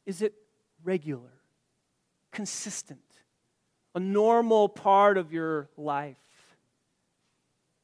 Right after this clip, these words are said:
Number two, varied. Varied.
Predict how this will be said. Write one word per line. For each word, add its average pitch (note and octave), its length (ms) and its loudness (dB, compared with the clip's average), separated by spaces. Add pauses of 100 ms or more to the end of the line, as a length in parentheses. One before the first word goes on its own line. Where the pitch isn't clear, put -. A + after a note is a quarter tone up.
(600)
Number D3+ 120 -12
two, C#3+ 240 -14 (1600)
varied. C#3 460 -8 (1900)
Varied. C#3 580 -8